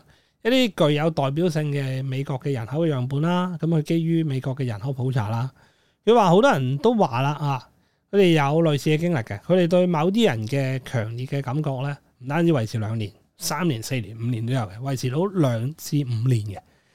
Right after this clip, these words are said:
啊，佢話呢，因此呢，如果呢，你揀到啱嘅人呢，你知道點樣去維持一啲嘅快樂啦。佢話，我就認為呢，你係可以呢，創造一種長期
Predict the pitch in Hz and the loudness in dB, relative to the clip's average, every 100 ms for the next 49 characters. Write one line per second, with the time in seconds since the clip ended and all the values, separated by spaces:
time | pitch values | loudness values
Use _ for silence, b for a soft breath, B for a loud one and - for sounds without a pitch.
0 | b - 147 151 175 170 208 196 202 175 | b 0 2 6 6 6 4 4 2 2
1 | 151 165 151 131 156 175 156 - _ _ | 2 2 2 2 2 2 2 -4 _ _
2 | _ 180 190 - 196 214 202 196 202 170 | _ 2 4 4 4 2 2 2 4 4
3 | 143 160 175 - _ _ _ _ 185 185 | 2 2 0 -2 _ _ _ _ 0 4
4 | 233 208 180 196 190 165 120 95 - 151 | 4 4 4 4 4 4 2 -2 -2 0
5 | 180 180 151 - 127 135 135 117 143 151 | 2 4 4 2 2 4 2 2 2 2
6 | 156 147 b b b b - 147 135 151 | 0 -4 b b b b -6 -4 -2 0
7 | 160 147 139 127 113 180 151 139 123 110 | 2 2 0 -2 0 0 2 0 0 0
8 | 139 165 143 151 165 - 139 139 - 135 | 0 2 2 2 0 2 2 2 0 0
9 | 147 143 147 - 101 101 101 117 104 | 0 0 -2 -4 -6 -6 -12 -10 -10